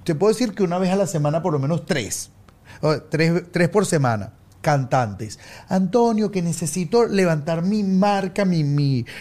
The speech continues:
mi empre-, mi, mi, ¿cómo? Quiero llegar al nivel tal". Bueno, y de una vez les digo, "Canta, así".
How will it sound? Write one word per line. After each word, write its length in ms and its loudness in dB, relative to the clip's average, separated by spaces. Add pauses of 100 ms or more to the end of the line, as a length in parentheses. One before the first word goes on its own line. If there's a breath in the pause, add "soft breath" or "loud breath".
(160 loud breath)
mi 140 2
empre-, 340 -2
mi, 500 0
mi, 340 -6 (520)
¿cómo? 200 -4
Quiero 260 2
llegar 340 2
al 160 2
nivel 460 2
tal". 400 0 (220)
Bueno, 280 -2 (120)
y 160 -4
de 120 -2
una 180 -2
vez 140 0
les 140 2
digo, 280 -2 (220 loud breath)
"Canta, 440 -2 (400)
así". 300 -4